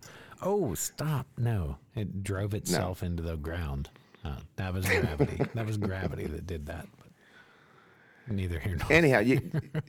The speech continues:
Speaker 1: <laughs>
Speaker 2: you, you, you, we're not gonna spend a lot of time on Elon, but we had to touch on this, I think, because, you know, whatever. You just can't, it's like you can't get rid of it. It's like s-, it's almost spam in my Twitter feeds, but it's gotten better. Um,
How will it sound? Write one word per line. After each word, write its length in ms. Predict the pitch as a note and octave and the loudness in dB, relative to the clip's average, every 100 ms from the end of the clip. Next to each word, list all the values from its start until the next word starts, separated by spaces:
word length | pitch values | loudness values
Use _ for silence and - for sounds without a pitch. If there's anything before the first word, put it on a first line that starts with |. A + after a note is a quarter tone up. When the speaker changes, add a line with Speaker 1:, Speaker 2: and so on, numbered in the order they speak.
| - | -4
Speaker 1:
<laughs> 360 | D3+ - C#3+ | -6 -6 -2
Speaker 2:
you, 120 | B2 D3+ | 2 2
you, 100 | D3 - _ _ _ _ - _ - | -2 -12 _ _ _ _ -20 _ -4
you, 120 | A2+ | -2
we're 140 | C#3 F3+ | 4 6
not 80 | G3+ | 8
gonna 100 | C#3 | 6
spend 200 | G2+ G#2 | 6 6
a 40 | |
lot 280 | E2 C#2+ D2 | 6 6 6
of 60 | E2 | 4
time 260 | F2 E2 | 4 4
on 80 | E2 | 6
Elon, 360 | E2 E2+ D#2+ D2+ | 6 6 4 2
but 100 | - | 2
we 80 | C#2 | 0
had 280 | D#2 D#2 | 2 2
to 60 | C2 | 2
touch 300 | - B1 - | 0 0 0
on 100 | G#1 | -2
this, 240 | G1+ G1+ - | -2 -4 -4
I 100 | C2 | -2
think, 360 | C#2+ B1+ - - | 0 -2 -4 -6
because, 360 | - C#2+ A1+ G1+ G1+ - - | 0 0 -2 -8 -10 -10 -4
you 100 | D2 | -4
know, 120 | G1+ | -4
whatever. 500 | - C#2+ C2+ A1 G1+ - | 0 2 2 -2 -10 -10
You 80 | C2+ | -6
just 180 | D#2+ - | -4 -4
can't, 340 | - E2 D#2+ - | -2 0 0 -2
it's 140 | - | 2
like 200 | F2+ F2 | 2 2
you 60 | - | -2
can't 340 | - B2 C3+ | 0 2 2
get 180 | - - | 0 0
rid 120 | D2+ E2 | 2 2
of 60 | |
it. 40 | - | 0
It's 120 | - | -4
like 100 | D#2+ | -4
s-, 200 | - - - | -4 -6 -8
it's 200 | - - | -10 -6
almost 440 | - G2 - - - | -4 -2 -2 -6 -4
spam 220 | - A#1+ A#1 | -4 -4 -6
in 80 | G1+ - | -8 -10
my 120 | G1+ - - | -12 -12 0
Twitter 240 | D2+ D2 | 4 4
feeds, 280 | - A1 - | 2 -4 -4
but 220 | B1 - - - - - | -4 -4 -10 -20 -2 2
it's 120 | F#2+ | 8
gotten 280 | B2+ C3 G2+ | 8 8 6
better. 340 | E2 D2 D#2 - - - - - - - - - - | 6 4 2 -4 -20 -20 -20 -20 -20 -20 -20 -2 8
Um, 320 | G#2+ F#2+ E2 | 8 8 4